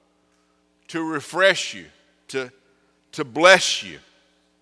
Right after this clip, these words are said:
You can tell a nice restaurant when you go to the restroom. Always check the restroom if you want to know if the restaurant's really nice.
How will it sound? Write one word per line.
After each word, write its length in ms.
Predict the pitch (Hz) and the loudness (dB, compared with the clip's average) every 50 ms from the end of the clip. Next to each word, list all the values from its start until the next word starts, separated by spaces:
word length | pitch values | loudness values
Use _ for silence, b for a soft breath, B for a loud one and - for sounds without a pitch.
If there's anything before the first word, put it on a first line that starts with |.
| _ _ _ _ _ _ - _ _ _ _ _ _ _ _ _ _ _ _ _ _ _ _ _ _ _ _ _ _ _ _ _ _ _ _ _ _ _ _ _ - | _ _ _ _ _ _ -20 _ _ _ _ _ _ _ _ _ _ _ _ _ _ _ _ _ _ _ _ _ _ _ _ _ _ _ _ _ _ _ _ _ -18
You 300 | 127 151 170 180 202 214 | -16 -14 -12 -10 -10 -10
can 120 | 147 151 | -10 -8
tell 220 | 120 156 185 175 156 | -2 0 2 2 2
a 60 | 143 | 2
nice 340 | 139 143 143 139 120 - 113 | 4 4 4 4 2 0 -4
restaurant 680 | 135 151 151 - - - 127 117 104 107 117 - - | -2 -2 -2 -2 -4 -8 -6 -4 -4 -4 -4 -6 -10
when 120 | 131 120 | -12 -12
you 100 | 123 117 | -10 -8
go 180 | 107 127 160 165 | -4 -2 -2 -2
to 60 | 156 | -2
the 100 | 143 131 | -2 -4
restroom. 600 | 127 147 160 156 - - - 123 110 104 113 117 | 0 0 0 0 0 -4 -10 -10 -10 -10 -8 -8
Always 320 | 117 123 127 123 120 110 | -6 -6 -6 -6 -8 -10
check 280 | - - 123 120 110 - | -10 -8 -8 -8 -8 -8
the 80 | - 98 | -12 -10
restroom 360 | 104 113 120 110 - 107 95 | -8 -8 -8 -8 -12 -16 -18
if 100 | 82 85 | -16 -14
you 80 | 104 | -14
want 120 | 104 101 101 | -14 -12 -12
to 40 | 104 | -14
know 40 | |
if 60 | 101 - | -16 -16
the 60 | 90 | -16
restaurant's 480 | 95 101 104 104 98 - 98 87 87 | -14 -14 -14 -14 -14 -16 -20 -20 -20
really 200 | 92 104 98 90 | -18 -16 -16 -14
nice. 280 | 85 101 107 95 85 82 | -14 -12 -14 -14 -14 -18